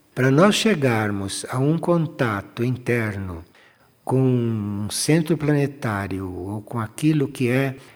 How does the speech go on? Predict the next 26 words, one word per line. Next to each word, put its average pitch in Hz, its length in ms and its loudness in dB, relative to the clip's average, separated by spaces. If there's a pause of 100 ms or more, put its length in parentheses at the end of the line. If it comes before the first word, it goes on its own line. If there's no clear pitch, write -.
(160)
a 107 260 -6
função, 131 1040 0
a 110 60 -4
tarefa 127 760 0
de 113 100 -2
um 117 100 -2
centro 143 380 -2
planetário, 98 840 -4 (300)
e 123 60 -8
podemos 156 720 0 (220)
nos 123 260 -2
estar 127 520 -2
coligando 127 800 2
com 113 260 -2
eles 127 480 6
efetivamente, 113 1120 -4 (540)
nós 165 260 2
temos 170 320 4
que - 120 0
pensar 117 760 2 (640)
é 139 100 0
naquilo 196 680 0
que, 156 520 2 (100)
por 147 160 2
enquanto, 147 800 2
hoje, 131 680 4